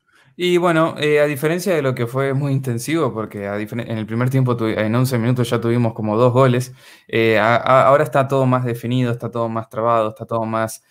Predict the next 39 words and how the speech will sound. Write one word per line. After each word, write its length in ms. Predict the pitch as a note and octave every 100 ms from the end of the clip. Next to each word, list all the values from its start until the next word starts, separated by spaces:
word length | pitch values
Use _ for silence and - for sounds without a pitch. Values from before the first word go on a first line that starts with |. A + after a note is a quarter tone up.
| _ -
eh, 720 | G#2 G2+ G2+ F#2+ F#2 F2+ F2+ _
digamos, 600 | A2+ A#2+ C#3 D3+ C#3 -
un 400 | - B2 B2 B2+
poco 180 | C#3+ D3
más 160 | D3 C#3
difícil, 540 | B2 D3+ C3+ C3+ -
pero 180 | D3+ D3
para 180 | D#3 F3
ambas 200 | G3 D#3+
partes, 400 | D#3+ B2 G2+ G#2
¿no? 220 | B2 C3 _ _
Si 200 | - C3
bien 220 | C3+ D#3
Santos 360 | D3+ E3 D#3+ C#3
se 60 | C3
está 160 | C3
mostrando 480 | D3 C#3 C3 C#3+ C#3
un 60 | C3
poco 220 | C3 B2+
más, 340 | C3 C3+ C3
a 80 | -
diferencia 760 | A2+ A2 A#2 A#2+ B2+ A#2 G#2+ - _ _
de 100 | A2+
lo 120 | A2+
que 60 | A2+
había 180 | A#2+
sido 160 | A#2 B2
en 60 | A#2
los 100 | -
primeros 320 | A2+ A#2 A2+
cinco 260 | A#2+ A2+
minutos, 480 | G#2+ A2 A#2 C3+ C3+ - _ _
eh, 220 | A2 G#2
es 140 | A#2+ B2
un 120 | A#2+
ida 120 | A#2+
y 60 | G#2+
vuelta, 320 | A2+ F2+ E2
¿no? 160 | -